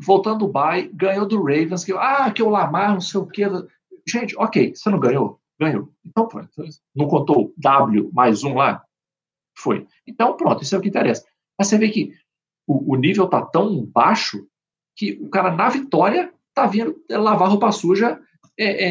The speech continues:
em coletiva de imprensa. Ah, cara, quer sair, sai, cara. Só sai. Agora, se for sair,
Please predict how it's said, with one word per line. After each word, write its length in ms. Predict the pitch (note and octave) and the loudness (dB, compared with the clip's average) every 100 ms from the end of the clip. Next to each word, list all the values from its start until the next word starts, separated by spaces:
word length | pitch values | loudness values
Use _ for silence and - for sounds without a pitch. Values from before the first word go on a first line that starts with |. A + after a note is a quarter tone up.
| F3+ | -2
em 80 | G3+ | 0
coletiva 380 | A3 G3 G3 F3+ | 2 2 0 -2
de 80 | E3 | -2
imprensa. 440 | - C3+ D#3 - _ _ _ _ | -2 -4 -4 -12 _ _ _ _
Ah, 240 | - C#3 | -2 -2
cara, 440 | - D#3+ A2 A2 D3 - _ - - _ | 0 0 0 -2 -6 -16 _ -20 -20 _
quer 120 | A#3 A#3+ | -6 -2
sair, 260 | A3+ F3+ | 0 0
sai, 340 | - - B2+ - | 0 0 0 0
cara. 300 | B2+ G2+ - - _ _ | -4 -6 -10 -20 _ _
Só 180 | - | -6
sai. 520 | - - B2+ E3 - - _ | -4 0 0 0 -2 -6 _
Agora, 440 | D3 A#2+ G#2 - - _ | -2 0 0 -2 -12 _
se 200 | - G2+ | -8 -8
for 140 | G#2+ G2+ | -8 -8
sair, 520 | G#2 G#2 D3+ F3 | -4 0 0 0